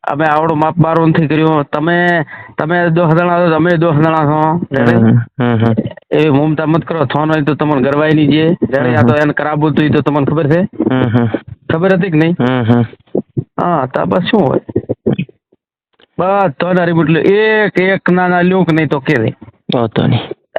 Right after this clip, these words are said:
Speaker 1: હજાર જણા હતા, હજાર ને તો ભાણકો મારી જિંદગી પૂરી થઈ, એક ને મેલો જ મન કે દે.
Speaker 2: રેડી, રેડી.
Speaker 1: અને છ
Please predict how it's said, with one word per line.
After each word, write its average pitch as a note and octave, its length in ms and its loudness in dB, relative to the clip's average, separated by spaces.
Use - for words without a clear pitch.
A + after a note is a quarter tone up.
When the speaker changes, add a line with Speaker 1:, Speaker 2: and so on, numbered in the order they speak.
Speaker 1:
હજાર G3+ 240 2
જણા G3 240 0
હતા, F#3+ 200 0
હજાર G3+ 420 2
ને G3 280 2
તો F3 120 0
ભાણકો E3 340 2
મારી F3 240 2
જિંદગી F3 320 2
પૂરી F3 220 2
થઈ, F3 120 0
એક F#3 360 2
ને F#3+ 100 0
મેલો E3+ 200 0
જ C#3 40 2
મન C#3+ 220 2
કે C3 140 0
દે. A2 60 0
Speaker 2:
રેડી, G#2 180 0
રેડી. - 320 -2
Speaker 1:
અને D3+ 100 -2
છ D3 140 -2